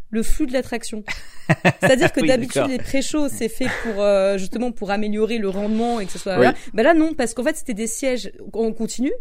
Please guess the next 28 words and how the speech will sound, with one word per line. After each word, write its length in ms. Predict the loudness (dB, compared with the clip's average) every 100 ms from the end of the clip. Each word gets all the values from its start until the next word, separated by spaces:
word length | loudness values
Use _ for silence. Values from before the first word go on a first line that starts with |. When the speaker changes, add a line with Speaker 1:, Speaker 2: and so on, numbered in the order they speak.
| -6
Speaker 1:
donc 200 | -6 -4
un 80 | -4
peu 160 | -2 -2
comme, 260 | -2 -4
euh, 220 | -2 -2
bah, 160 | -2 -2
comme 200 | -2 -4
à 60 | -4
Phantom 280 | -4 -4
Manor 260 | -4 -4 -4
par 100 | -4
exemple, 280 | -2 -2 -2
donc, 200 | -6 -6
euh, 180 | -2 -2 -4 -8 -6
il 20 |
y 40 | -2
a 40 |
pas 120 | 2
Speaker 2:
Ouais. 60 | 2
Speaker 1:
de 80 | 2
moment 300 | 2 2 0
pour 180 | 0 -2
monter, 360 | -2 -4 -4
on 20 |
va 100 | -4
dire, 140 | -6 -6
dans 80 | -8
l'attraction. 460 | -6 -6 -6 -6